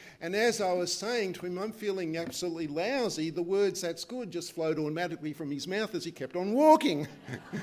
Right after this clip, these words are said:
You know what I'm talking about, don't you? Sometimes people have other things on their mind as well, don't they? Uh, you're talking, but their face is actually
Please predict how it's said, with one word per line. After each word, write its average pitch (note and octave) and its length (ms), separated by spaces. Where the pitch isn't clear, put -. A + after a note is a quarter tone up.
You D#3+ 120
know D3 160
what D#3+ 100
I'm F3 100
talking A3+ 380
about, D3+ 300
don't B3 340
you? C#3 220
Sometimes C3+ 460
people C3 300
have C#3 200
other D3+ 240
things D#3 300
on D#3 140
their D#3 160
mind F3+ 480
as C#3 200
well, F3 240
don't D#3+ 360
they? A#2+ 280
Uh, B2 220
you're D#3+ 380
talking, F#3 880
but B2 220
their G3+ 240
face - 760
is E3+ 180
actually F3 480